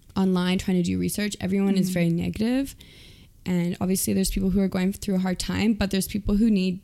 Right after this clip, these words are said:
Speaker 1: to see that positive message.
Speaker 2: Yeah,
Speaker 1: And I
Speaker 2: for
Speaker 1: think
Speaker 2: sure.
Speaker 1: other, like, young women in Canada don't always get to see that positive message that it will be okay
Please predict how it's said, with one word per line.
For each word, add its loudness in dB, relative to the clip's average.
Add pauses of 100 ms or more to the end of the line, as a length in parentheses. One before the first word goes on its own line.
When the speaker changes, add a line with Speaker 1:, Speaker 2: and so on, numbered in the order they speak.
(140)
Speaker 1:
to -6
see -2
that -6
positive 0
message. 0
Speaker 2:
Yeah, -4 (120)
Speaker 1:
And 0
I 2
Speaker 2:
for -4
Speaker 1:
think 0
Speaker 2:
sure. -20 (120)
Speaker 1:
other, 0 (380)
like, -4
young 2
women 0
in 0
Canada -2
don't -2
always 0
get -6
to -4
see -4
that -4 (400)
positive 8
message 2
that 0
it 0
will 6
be 4
okay 2